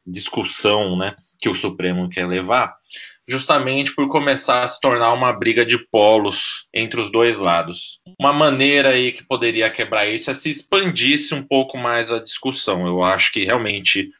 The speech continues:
não é possível fazer ameaças e desrespeitar o, a Suprema Corte, porém eles poderiam abrir um pouco mais para as outras situações e outras áreas.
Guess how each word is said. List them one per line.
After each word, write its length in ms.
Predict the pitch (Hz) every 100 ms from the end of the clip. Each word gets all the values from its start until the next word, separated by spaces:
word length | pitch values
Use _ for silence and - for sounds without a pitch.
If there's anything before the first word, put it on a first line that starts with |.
| _ 110
não 200 | 131 135
é 60 |
possível 520 | 123 117 - 110 101
fazer 440 | 98 101 92 90 87
ameaças 1080 | 87 90 87 82 104 107 - 95 92 90
e 100 | 95
desrespeitar 840 | 92 90 101 90 101 90 92 92 92
o, 260 | 90 87 90
a 60 |
Suprema 540 | - 92 90 90 92 90
Corte, 480 | 107 113 139 - - - - - - _
porém 580 | 127 127 135 147 147 143
eles 180 | 139 139
poderiam 680 | 143 135 135 131 139 156 - -
abrir 400 | 151 123 123 175
um 160 | 175 175
pouco 320 | 156 147 139
mais 540 | 117 117 123 - - - - _ _ -
para 120 | 135
as 160 | 110
outras 360 | 117 117 127 120
situações 880 | - 120 135 123 - 120 120 117 113
e 80 |
outras 480 | 113 117 127 123 101
áreas. 460 | 104 101 90 87